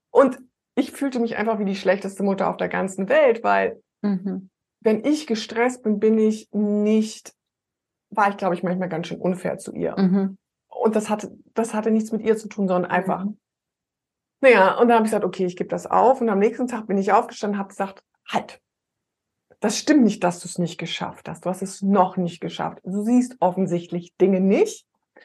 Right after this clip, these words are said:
Speaker 1: Und dann hab ich mich halt wirklich in Storytelling und was so, dass es verkauft, in Verkaufspsychologie, also wirklich in digitale Verkaufsprozesse reingearbeitet als Fleißbienchen.
Speaker 2: Mhm.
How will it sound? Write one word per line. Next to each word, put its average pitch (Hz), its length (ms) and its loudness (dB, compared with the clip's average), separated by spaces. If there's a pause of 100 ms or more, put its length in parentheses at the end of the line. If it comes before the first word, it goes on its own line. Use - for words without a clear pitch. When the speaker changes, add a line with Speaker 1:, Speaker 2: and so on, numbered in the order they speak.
(760)
Speaker 1:
Und 233 140 4
dann 247 260 4
hab 262 160 -2
ich 254 160 -6
mich 233 260 -6
halt 214 340 -2
wirklich 262 720 -2 (100)
in 220 640 0 (480)
Storytelling 262 840 2
und 214 160 -2
was 202 220 2
so, 247 120 2
dass 254 200 -2
es 196 100 -12
verkauft, 269 640 0
in 220 100 -6
Verkaufspsychologie, 226 920 -4
also 214 280 -2
wirklich 262 420 0
in 208 180 2
digitale 247 560 -2
Verkaufsprozesse 220 1080 -6 (100)
reingearbeitet 254 1080 2
als 240 180 -6
Fleißbienchen. 277 920 -2 (320)
Speaker 2:
Mhm. 190 560 -4